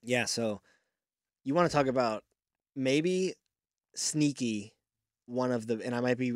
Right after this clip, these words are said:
airing this take a little too early. They have to probably win this next game first before it becomes official. Maybe one of the best trades in N F L history.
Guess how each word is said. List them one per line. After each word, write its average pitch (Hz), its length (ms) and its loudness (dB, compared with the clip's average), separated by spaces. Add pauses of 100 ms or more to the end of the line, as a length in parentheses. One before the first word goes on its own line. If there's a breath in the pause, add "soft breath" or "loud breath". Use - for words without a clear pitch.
airing 120 300 -2
this 113 160 -6
take 120 240 -4
a - 40 -6
little 107 160 0
too 107 180 -4
early. 104 240 -2
They 98 100 -6
have 104 140 -12
to 104 80 -12
probably 107 260 -4
win 107 180 -6
this 104 180 -8
next 101 200 -8
game 101 200 -6
first 95 240 -8
before 95 260 -10
it 87 60 -12
becomes 101 260 -10
official. 110 460 -6 (600)
Maybe 127 340 2
one 135 160 2
of 127 60 0
the 120 60 0
best 113 260 -2
trades 113 220 -2
in 117 80 -4
N 110 80 -4
F 107 120 -8
L 117 80 -4
history. 131 460 -6